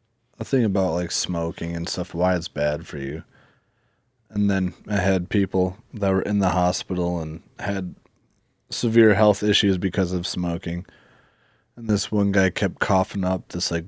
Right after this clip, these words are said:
these white chunks of something, and it made me think of,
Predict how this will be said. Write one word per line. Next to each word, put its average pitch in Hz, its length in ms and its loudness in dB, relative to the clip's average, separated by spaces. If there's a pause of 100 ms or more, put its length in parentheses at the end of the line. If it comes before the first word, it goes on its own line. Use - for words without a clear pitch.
these 90 220 -2
white 90 460 2
chunks 92 500 -2
of 76 140 -10
something, 80 720 -8
and 92 180 -6
it 87 140 -6
made 90 280 -6
me 90 120 -4
think 92 280 -8
of, 80 200 -8